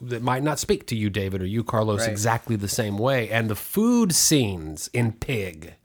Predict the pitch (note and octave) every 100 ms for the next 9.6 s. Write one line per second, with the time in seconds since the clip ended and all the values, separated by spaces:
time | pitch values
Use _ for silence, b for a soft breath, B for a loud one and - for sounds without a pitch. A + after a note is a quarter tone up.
0 | B B B B A2+ A2 - E3+ F#3 F3
1 | C#3+ A#2+ A2 - B2 G#2+ F#2+ E2 D#2+ B
2 | B B B A2+ A2 G#2 - E3 D3+ -
3 | - D3+ C3+ C3 B2+ - C3 A#2+ A2+ A2
4 | B B B B B - D#3 A#3+ - F3
5 | - B2+ A#2 G2 A2+ B2 C3 B2 A2 G2+
6 | - - - - B2+ A#2+ G#2 - A#2 A#2+
7 | A#2 A2 A#2 A#2+ A2 A2 G#2 F#2+ - -
8 | G#2+ G#2 A2 A2+ - G#2+ F#2+ F#2+ E2+ E2+
9 | F2+ - E3 B2 F#2+